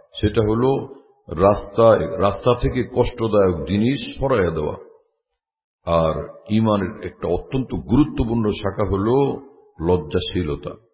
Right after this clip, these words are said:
হ্যাঁ, লজ্জাশীলতা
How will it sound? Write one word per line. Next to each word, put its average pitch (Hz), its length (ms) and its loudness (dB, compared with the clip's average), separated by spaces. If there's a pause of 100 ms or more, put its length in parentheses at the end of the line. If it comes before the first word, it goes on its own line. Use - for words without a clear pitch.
(500)
হ্যাঁ, - 160 -4 (600)
লজ্জাশীলতা 107 1400 2